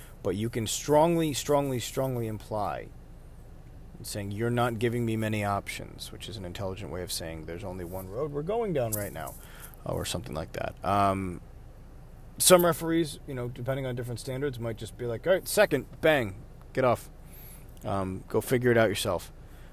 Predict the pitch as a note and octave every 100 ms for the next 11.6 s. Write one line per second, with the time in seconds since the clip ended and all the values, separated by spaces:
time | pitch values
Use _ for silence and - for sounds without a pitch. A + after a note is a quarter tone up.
0 | - - A#2 A#2 G2+ F2 - G#2+ G#2+ -
1 | - - B2+ A2+ G#2 - G2 - A2+ G#2+
2 | G#2 C3+ C#3 B2 A2 F#2 A2+ G#2+ F#2+ -
3 | F#2+ - B2+ A#2 A#2 G2 A#2 - C#3 -
4 | A#2 G#2+ G#2 G2+ G2 F#2+ F2+ A#2 G3+ D#3
5 | F#2+ - - D2+ E2+ - C#2 C#2+ C#2+ C2+
6 | - D2+ C2+ - F2+ F2+ F2 A#1+ B1 G1+
7 | - - C2 D2+ - - - - F#2+ F#2+
8 | - - - - - - B2 F#2 - -
9 | - - - - - - - - - -
10 | - - - - F2 - - - - -
11 | - G2+ G#2+ G#2+ G2+ F2+